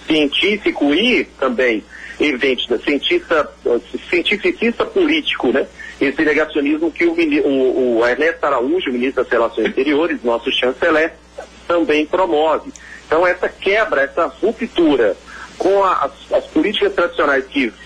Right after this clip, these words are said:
que foram prometidas acabaram não sendo observadas, e, além disso, o negacionismo climático, o negacionismo científico acabou pegando muito mal em parte da sua base, que é a base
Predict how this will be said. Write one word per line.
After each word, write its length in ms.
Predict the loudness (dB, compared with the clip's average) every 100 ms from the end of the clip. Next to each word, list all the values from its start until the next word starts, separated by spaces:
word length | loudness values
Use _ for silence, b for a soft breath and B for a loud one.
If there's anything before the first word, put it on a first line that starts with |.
| -6
que 140 | -4
foram 340 | -2 2 2 2
prometidas 720 | 0 0 0 0 0 2 2
acabaram 520 | 0 0 0 0 -2
não 160 | -4 -4
sendo 200 | -2 0
observadas, 640 | 0 0 2 4 2 2 -2 -6 B B 0
e, 60 |
além 200 | 4 4
disso, 300 | 4 0 2
o 20 |
negacionismo 720 | 2 2 0 0 0 0 -2 -4
climático, 640 | 0 2 2 0 -2 -2
o 20 |
negacionismo 600 | 0 0 -2 -2 -2 -4
científico 640 | -2 -2 0 0 0 0 -2 B B
acabou 540 | -4 -2 -2 0 0
pegando 460 | 0 -2 0 0 0
muito 440 | 0 0 0 0
mal 280 | 2 2 0 -2
em 140 | -2
parte 400 | 0 0 0 -2
da 120 | -4 -2
sua 220 | 2 0
base, 460 | 2 0 0 -4
que 180 | -4 0
é 40 | 0
a 80 |
base 500 | 0 0 0 0 -4